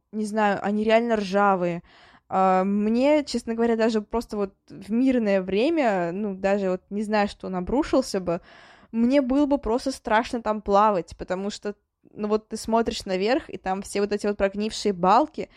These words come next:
Я понимаю, что у них не было выбора, ну, я имею в виду посетителей бассейна, потому что это, в принципе, был самый большой бассейн в городе. Но, а, как можно было проводить экспертизу, когда у вас явные прям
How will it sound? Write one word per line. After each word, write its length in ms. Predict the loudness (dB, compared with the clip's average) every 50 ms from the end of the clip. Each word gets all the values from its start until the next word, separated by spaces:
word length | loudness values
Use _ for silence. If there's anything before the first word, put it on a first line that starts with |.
| -20 -20 -20 _ _ _
Я 160 | -2 -2 0
понимаю, 460 | 0 -2 -4 -4 0 2 2 2 2 0
что 160 | 0 -2 -2
у 40 | -2
них 180 | -2 -4 -4
не 120 | -4 -4 0
было 220 | 2 2 2 2
выбора, 440 | 2 0 0 0 -2 0 -2 -2 -4
ну, 440 | -4 -4 -4 -4 -4 -6 -8 -6 -4
я 100 | -2 -2
имею 200 | 0 0 0 0
в 20 |
виду 140 | 0 -2 -4
посетителей 520 | -4 -6 -6 -4 -4 -4 -2 -2 -2 0 0
бассейна, 460 | 0 0 -2 0 0 0 0 0 0
потому 320 | -2 -4 -6 -6 -4 -6 -6
что 380 | -8 -6 -4 -4 -4 -4 -6 -8
это, 160 | -12 -12 -12 -14
в 60 | -8
принципе, 440 | _ -2 -2 -2 -2 -6 -10 -10 -6
был 120 | -4 -4 -4
самый 300 | -2 -2 0 0 2 2
большой 380 | 2 2 0 2 2 0 0
бассейн 400 | 2 0 -4 -4 -4 -6 -6 -6
в 60 | -8 -4
городе. 520 | 0 0 0 0 0 -2 0 -2 -2 -2 -6 -12 -20 -20 -20 -20 -20 -20 -20 -20 _ _ _ _
Но, 720 | 0 4 6 6 6 6 6 6 6 6 6 4 4 -2 -6
а, 600 | -8 -6 -4 -2 -2 0 0 0 0 0 -2 -6 -10 _ _ _ _ _ _ _
как 320 | 4 6 6 6 6 2
можно 340 | -2 -2 -2 -2 -2 -4 -4
было 300 | -2 0 0 2 2 0
проводить 400 | -2 -2 -4 -2 -2 -2 -4 -6
экспертизу, 640 | -8 -10 -10 -8 -8 -8 -6 -6 -2 -2 0 0 0 -2
когда 340 | -2 -4 0 2 4 4
у 40 | 4
вас 240 | 2 0 -2 -4 -8 -10
явные 680 | -8 -2 0 2 4 4 4 2 2 -2 -6 -6 -8 -8
прям 400 | -8 -6 -2 -2 -2 -2 -4